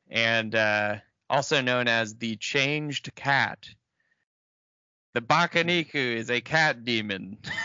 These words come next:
<laughs> at the origin of many legends. Uh, it is a member of the yokai family, which, as we have discussed before, yokai are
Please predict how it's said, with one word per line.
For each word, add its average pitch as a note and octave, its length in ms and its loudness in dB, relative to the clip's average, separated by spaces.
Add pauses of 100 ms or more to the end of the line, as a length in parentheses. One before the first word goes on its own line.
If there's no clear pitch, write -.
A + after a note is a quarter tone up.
(400)
<laughs> - 720 -12
at C3+ 180 0
the C3+ 140 -4
origin D#3 380 0
of B2+ 80 -8
many C#3+ 280 -2
legends. A#2 680 -4 (400)
Uh, B2+ 260 0
it C3 140 -2
is C3 160 -2
a C3 80 0
member F#3+ 400 0
of E3+ 120 -2
the D3 180 0
yokai C#3+ 440 2
family, C3 480 -2
which, A#2+ 280 -6
as A#2 320 0
we A#2+ 140 -4
have A#2 160 -4
discussed A2+ 440 -2
before, A#2 320 -2
yokai G#2+ 680 0
are G#2 500 -4